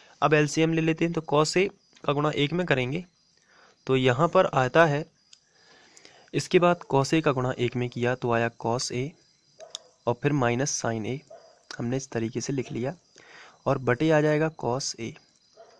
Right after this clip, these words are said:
और बटे नीचे साइन ए का गुणा एक में किया तो आया साइन ए माइनस कॉस ए ज्यों का त्यों और बटे में आ गया साइन ए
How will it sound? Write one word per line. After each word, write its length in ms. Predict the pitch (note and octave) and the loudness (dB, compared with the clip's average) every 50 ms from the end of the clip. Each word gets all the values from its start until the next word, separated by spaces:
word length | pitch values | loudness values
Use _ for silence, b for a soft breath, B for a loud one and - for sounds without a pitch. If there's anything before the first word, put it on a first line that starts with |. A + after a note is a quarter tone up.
| - - _ _ - | -20 -20 _ _ -6
और 320 | A#2+ A#2 A2+ A2 A2 A2 - - _ _ C3 | -4 -2 0 -2 -2 -4 -8 -18 _ _ -6
बटे 260 | A#2+ A#2 - A#2+ A#2+ | -6 -4 -4 -4 -4
नीचे 360 | A#2+ A#2+ A#2 A2+ - - F#3+ G3 - _ _ _ - _ - | -2 -4 -4 -4 -4 -6 -6 -8 -10 _ _ _ -18 _ -8
साइन 360 | - - D3 D3 D#3 D#3 E3 | -2 2 2 4 4 4 2
ए 100 | F3 E3+ | 2 2
का 100 | E3+ E3 | 2 2
गुणा 180 | D3+ C#3+ C#3+ B2 | 2 2 0 2
एक 180 | A#2+ A#2+ - | 0 0 0
में 120 | C3 C#3 C#3 | -2 -4 -4
किया 220 | C3+ B2 A#2+ A#2 A#2 | -2 -2 -2 -2 -2
तो 160 | - A#2+ A#2 | -2 -4 -4
आया 140 | A#2 A2+ A#2 - | -4 -4 -4 -6
साइन 320 | - - A#2 B2+ D3 D3+ - | -4 -4 -4 -2 -4 -4 -4
ए 200 | A#2+ A#2 B2+ D3+ - _ _ _ _ _ _ _ _ B B B B B B B B B - | -4 -6 -6 -8 -12 _ _ _ _ _ _ _ _ B B B B B B B B B -4
माइनस 380 | B2+ A#2+ A#2 A#2+ B2 C3 - - | 0 0 2 2 0 -2 -4 -4
कॉस 280 | - C3 C3 C#3 - - | -2 0 0 0 2 0
ए 80 | C3 | -2
ज्यों 200 | A#2+ A#2 A#2 A2+ A2+ | -2 -2 -4 -2 -2
का 120 | B2+ C#3 C#3+ | -2 -2 -2
त्यों 220 | - A#2 A#2+ C#3+ D#3+ - _ _ _ b b b b b b b b b | -2 -6 -8 -8 -10 -14 _ _ _ b b b b b b b b b
और 140 | - B2 B2+ | -2 -2 0
बटे 280 | A#2+ B2 A#2 - C#3+ D3 | 0 0 0 0 0 0
में 100 | D#3+ D#3 D3+ | 2 2 2
आ 100 | D3+ D3+ | 0 0
गया 140 | D3+ D#3 D#3+ | 0 -2 -2
साइन 380 | D#3 - - A#2+ A2+ A#2 C3 C#3 | -2 -2 -2 -2 -2 -2 -4 -6
ए 200 | C#3+ - A2 - | -8 -10 -12 -12